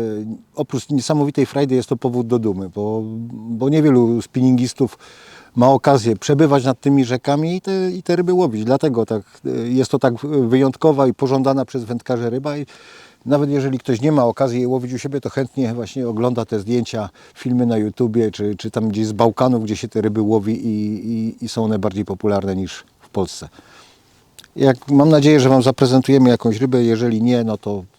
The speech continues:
zdjęcie z ryby złowionej w ubiegłym roku przez naszego kolegę sklepowego, Andrzeja Jodłowskiego, który w ubiegłym roku,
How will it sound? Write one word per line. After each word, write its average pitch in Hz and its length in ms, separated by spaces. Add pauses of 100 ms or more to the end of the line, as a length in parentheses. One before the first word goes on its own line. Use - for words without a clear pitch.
(680)
zdjęcie 120 460
z - 240
ryby 127 260
złowionej 117 400
w 104 80
ubiegłym 113 360
roku 113 260
przez 107 180
naszego 107 340
kolegę 120 540
sklepowego, 117 720 (180)
Andrzeja 107 300
Jodłowskiego, 101 560
który 101 240 (460)
w - 40
ubiegłym 113 360
roku, 113 420